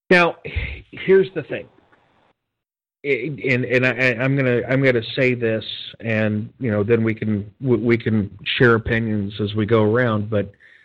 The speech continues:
quite honestly, I, I don't think this was despicable. I think this is downright disappointing and a complete and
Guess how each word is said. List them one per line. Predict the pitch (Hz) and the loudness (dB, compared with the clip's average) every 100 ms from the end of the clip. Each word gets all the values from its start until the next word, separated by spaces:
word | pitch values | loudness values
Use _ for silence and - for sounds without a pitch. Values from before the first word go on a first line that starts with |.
| _ _ _ _ - 123 - | _ _ _ _ -16 -16 -12
quite | - 165 170 | 0 4 4
honestly, | 165 160 160 - 147 131 127 _ _ _ _ _ _ - | 4 2 -2 -4 -2 -2 -4 _ _ _ _ _ _ -6
I, | 135 | -2
I | 147 | 2
don't | 190 220 151 | 2 0 -4
think | 190 - | -6 -2
this | 156 - | -4 -2
was | 131 113 - | -4 -4 -8
despicable. | 110 - - 135 - 147 147 131 | -10 -10 -4 -2 0 -2 -2 0
I | 123 | -2
think | 123 143 - | 0 -2 0
this | 127 - | -4 -2
is | 113 113 - | -6 -8 -2
downright | 120 123 127 120 120 113 | 2 2 2 0 -4 -4
disappointing | - 120 123 131 - 135 117 - 104 98 107 - _ _ - _ | 0 0 -2 -10 -2 0 0 -2 -4 -4 -10 -18 _ _ -20 _
and | 120 120 | 2 4
a | 113 | 2
complete | - 113 113 - - 147 170 - - - _ _ _ | 2 -6 -4 -8 -2 0 0 -4 -16 -20 _ _ _
and | 127 120 | 0 2